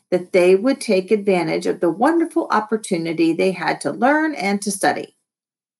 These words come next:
No other children in all the world since the world began had such an opportunity.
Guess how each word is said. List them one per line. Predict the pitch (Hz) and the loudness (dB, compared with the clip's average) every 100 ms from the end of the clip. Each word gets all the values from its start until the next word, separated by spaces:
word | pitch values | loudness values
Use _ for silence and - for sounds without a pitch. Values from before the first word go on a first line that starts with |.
| - | 2
No | 190 170 | 4 4
other | 156 170 | 2 -2
children | - 349 339 240 202 | 0 0 0 0 -2
in | 160 - | -4 -2
all | 302 330 311 | 2 2 2
the | 262 | 0
world | 180 160 165 165 | 0 0 0 -2
since | - 285 - | 0 0 0
the | - 208 | -2 0
world | 196 180 180 | 2 2 0
began | 170 226 240 240 247 | -4 -2 2 2 0
had | 226 185 277 | -4 -6 -6
such | - 190 - | -4 -6 -4
an | 170 | -4
opportunity. | 151 - - 165 160 - - | -4 -8 -10 -10 -8 -12 -14